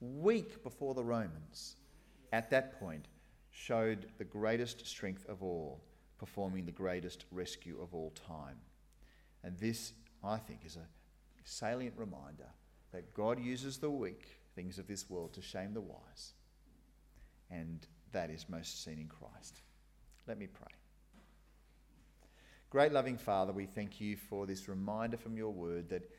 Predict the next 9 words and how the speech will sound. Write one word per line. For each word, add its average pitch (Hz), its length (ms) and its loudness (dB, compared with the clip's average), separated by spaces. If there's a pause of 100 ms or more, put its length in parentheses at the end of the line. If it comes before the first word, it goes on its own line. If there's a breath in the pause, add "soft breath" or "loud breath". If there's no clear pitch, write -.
(560 loud breath)
that 113 100 -6
you 135 160 -2
save 151 460 4
your 147 140 8
people 110 480 0
even 117 240 2
when 107 180 0
we 110 80 0
sin. 85 400 -6